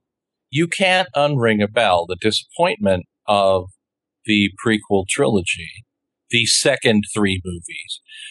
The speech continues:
um, really can carry with you. I'm still mad about, you know, all of the Anakin on the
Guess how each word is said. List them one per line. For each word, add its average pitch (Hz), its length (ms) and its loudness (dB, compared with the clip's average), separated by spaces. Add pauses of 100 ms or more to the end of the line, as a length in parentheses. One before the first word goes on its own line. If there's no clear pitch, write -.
(180)
um, 104 360 2 (440)
really 185 320 0
can 175 360 -2 (100)
carry 170 260 0
with 139 240 -2
you. 92 140 0
I'm 120 160 0
still 208 300 0
mad 107 240 2
about, 95 320 0 (180)
you 113 140 -2
know, 98 200 2
all 101 220 0
of 98 120 -2
the 87 280 -2 (760)
Anakin 104 480 0
on 95 140 2
the 95 100 -4